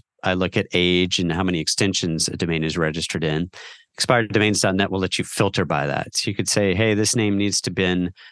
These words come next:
registered for at least ten years and be registered in at least three top level domains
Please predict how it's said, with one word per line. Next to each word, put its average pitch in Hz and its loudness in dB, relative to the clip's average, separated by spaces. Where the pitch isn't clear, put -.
registered 123 4
for 127 2
at 135 2
least 175 2
ten 160 4
years 127 2
and 107 0
be 104 0
registered 101 -2
in 98 0
at 98 -2
least 117 2
three 107 2
top - -2
level 101 -2
domains 123 2